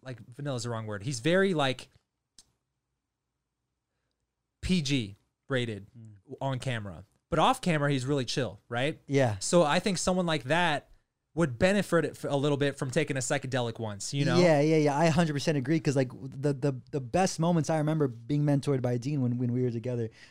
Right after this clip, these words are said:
Speaker 2: uh, was just, like, when he would talk with us at lunch, right? No filter.
Speaker 1: No
Speaker 2: Like,
Speaker 1: filter.
Speaker 2: that's when I learned the most.
Speaker 1: Yeah.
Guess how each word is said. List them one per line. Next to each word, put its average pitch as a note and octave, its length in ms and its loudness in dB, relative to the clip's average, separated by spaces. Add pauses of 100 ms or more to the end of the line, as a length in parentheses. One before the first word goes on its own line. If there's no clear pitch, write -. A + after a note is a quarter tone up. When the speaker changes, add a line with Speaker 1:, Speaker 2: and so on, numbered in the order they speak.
(120)
Speaker 2:
uh, A#2+ 260 -2
was B2 220 0
just, C3 180 -2
like, B2+ 240 0 (380)
when C#3+ 180 2
he C#3+ 140 4
would C#3 140 2 (300)
talk D#3 220 -2
with D3 140 0
us C3+ 120 0
at B2 140 -2
lunch, B2 420 2 (280)
right? C#3+ 320 0 (180)
No D3+ 180 4
filter. B2+ 520 0 (180)
Speaker 1:
No B2 160 -4
Speaker 2:
Like, B2+ 100 2
Speaker 1:
filter. A#2 220 -6
Speaker 2:
that's G3 240 4
when G3 60 4
I D3+ 100 4
learned C3+ 240 4
the A2 60 2
most. B2+ 420 2 (120)
Speaker 1:
Yeah. A2+ 240 -6